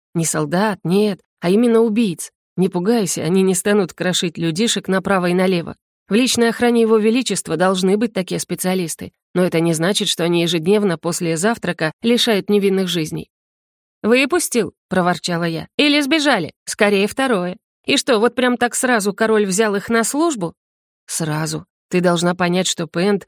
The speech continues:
никогда ничего не делает просто так. Он над вами не издевается, ему ни к чему ваши страдания.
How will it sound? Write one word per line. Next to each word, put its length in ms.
никогда 540
ничего 380
не 160
делает 360
просто 380
так. 320
Он 240
над 160
вами 240
не 280
издевается, 760
ему 300
ни 120
к 60
чему 320
ваши 260
страдания. 600